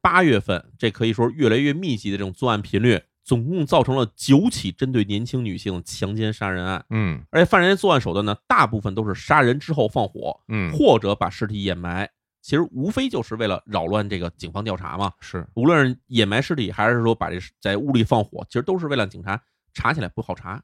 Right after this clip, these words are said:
Speaker 2: 对。
Speaker 1: 消灭现场的大部分证据。
Speaker 2: 对。
Speaker 1: 啊，警方这时候就认为哈，这个第一，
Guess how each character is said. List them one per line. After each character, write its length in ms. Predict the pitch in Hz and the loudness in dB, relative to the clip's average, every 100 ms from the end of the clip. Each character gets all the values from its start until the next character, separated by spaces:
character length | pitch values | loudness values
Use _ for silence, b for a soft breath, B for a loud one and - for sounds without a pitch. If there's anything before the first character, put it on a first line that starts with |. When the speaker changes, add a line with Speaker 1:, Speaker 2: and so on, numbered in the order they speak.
| _ | _
Speaker 2:
对。 140 | - 90 | -16 -12
Speaker 1:
消 320 | 92 - 202 | -8 -2 0
灭 260 | 202 151 98 | 0 -2 -2
现 200 | - 117 | -6 -10
场 160 | - - | -10 -14
的 140 | 92 | -10
大 180 | - 117 | -4 -2
部 80 | 107 | -2
分 80 | |
证 220 | 156 - - | -4 -6 -8
据。 160 | 87 _ | -16 _
Speaker 2:
对。 180 | - 85 - _ _ - | -10 -10 -10 _ _ -2
Speaker 1:
啊， 160 | 165 - | -2 -2
警 240 | - 127 | -2 0
方 160 | 143 208 | 2 2
这 160 | 208 120 | 2 2
时 140 | - | 2
候 220 | 104 107 | 4 4
就 240 | 104 104 104 | 4 -2 -2
认 280 | - 165 107 | 4 6 6
为 180 | 92 95 | 2 -2
哈， 260 | 98 95 98 | -2 -4 -4
这 200 | - 127 | 0 2
个 240 | 95 82 - _ _ | 2 -2 -8 _ _
第 80 | - | -6
一， 320 | - 196 202 | 0 0 -2